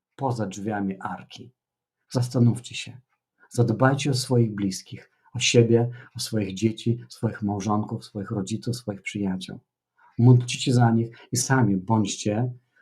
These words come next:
na czele peletonu. Abyśmy nie byli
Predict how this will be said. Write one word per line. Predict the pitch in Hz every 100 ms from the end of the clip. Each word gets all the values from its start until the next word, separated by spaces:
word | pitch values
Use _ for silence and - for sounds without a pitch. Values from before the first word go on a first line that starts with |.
| _ _ _ _ _ _ -
na | 123 123
czele | 143 123 104 113 - _
peletonu. | - 101 95 98 80 69 62 - _ _ _ _ _ _ _ _ _ _ _ _ _ _ _ _ _ _ _ _ _ _ -
Abyśmy | 113 120 127
nie | 127 127
byli | 131 101 92 95